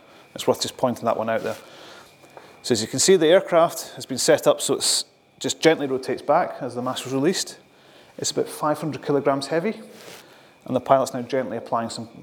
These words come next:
power. And in a second, you'll see the vanes at the back here will start deflecting down, and that kicks the back end of the airship nice and level.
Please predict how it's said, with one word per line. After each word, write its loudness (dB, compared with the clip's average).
power. 4
And 0
in 0
a 2
second, 2
you'll -2
see -2
the -4
vanes 2
at -8
the -8
back -2
here -2
will -6
start -2
deflecting -2
down, 2
and -6
that -6
kicks -6
the -6
back -2
end -2
of -12
the 0
airship -2
nice -2
and -4
level. 0